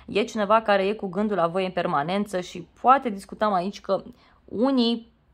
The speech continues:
poate chiar treceți printr-o transformare la locul de muncă. Poate acolo e un personaj care v-ar putea ajuta. Poate e un personaj care, care ar putea să fie lângă voi, dar e o persoană încăpățânată din, din ce simt eu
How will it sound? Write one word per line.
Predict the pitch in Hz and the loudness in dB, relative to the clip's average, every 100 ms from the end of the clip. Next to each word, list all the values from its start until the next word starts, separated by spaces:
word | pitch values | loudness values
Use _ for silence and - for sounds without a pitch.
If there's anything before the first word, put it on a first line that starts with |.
| - | 0
poate | 254 285 220 | 4 4 2
chiar | 233 240 | 4 4
treceți | 233 240 214 208 | 4 -6 -6 -8
printr-o | 214 220 208 | -8 -4 -2
transformare | 196 196 - 170 190 196 180 | 0 -2 -2 0 2 2 2
la | 165 190 | 2 2
locul | 180 185 180 | 0 -2 -4
de | 170 | -2
muncă. | 165 165 - | -2 -6 -8
Poate | - - 220 220 | -6 2 2 2
acolo | 185 202 208 180 180 180 | -4 -2 2 2 0 -2
e | 175 | -6
un | 175 175 | -6 -4
personaj | 165 - 165 170 185 - | -6 -6 -6 -2 -2 -2
care | 180 180 | -2 -2
v-ar | 165 175 | -2 -4
putea | - - 180 175 | -4 -8 -2 -2
ajuta. | 165 156 - 165 - _ - - - - | -2 -4 0 0 0 _ -20 -20 -20 -4
Poate | 165 170 | -2 0
e | |
un | 190 | -2
personaj | 202 190 180 185 | -4 -4 0 0
care, | 190 180 175 | 0 0 2
care | 185 180 | 2 2
ar | 170 | 0
putea | 156 185 | -2 -2
să | 185 - | -2 -6
fie | 180 | -4
lângă | 170 160 151 | -4 -4 -4
voi, | 165 | -2
dar | 160 160 - | 0 -2 -2
e | 202 | -2
o | 247 | -2
persoană | 240 202 226 208 | 0 0 0 0
încăpățânată | 214 202 180 - 180 185 165 | -2 -4 -6 -4 0 0 -2
din, | 156 | -16
din | - 147 160 | -16 -10 -10
ce | 160 170 | -6 -8
simt | - 143 160 | -8 -12 -6
eu | 196 | -6